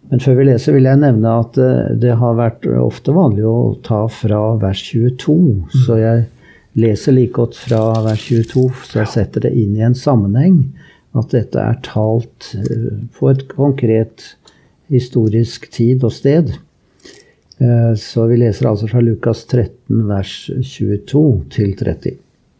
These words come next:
Speaker 1: På reisen til Jerusalem dro Jesus fra by til by og fra landsby til landsby og underviste.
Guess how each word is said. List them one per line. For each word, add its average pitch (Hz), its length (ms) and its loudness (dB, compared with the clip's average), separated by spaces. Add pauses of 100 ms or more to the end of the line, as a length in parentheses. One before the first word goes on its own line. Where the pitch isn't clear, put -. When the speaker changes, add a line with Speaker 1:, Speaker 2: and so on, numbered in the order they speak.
(1080)
Speaker 1:
På 151 140 2
reisen 160 500 2
til 131 420 2
Jerusalem 120 1000 2
dro 117 340 2
Jesus 120 680 0
fra 113 240 0
by 123 320 2
til 170 160 2
by 131 380 2 (480)
og 107 140 -2
fra 110 140 -2
landsby 131 600 2
til 151 140 2
landsby 110 760 0 (240)
og 107 380 0 (100)
underviste. 104 800 -2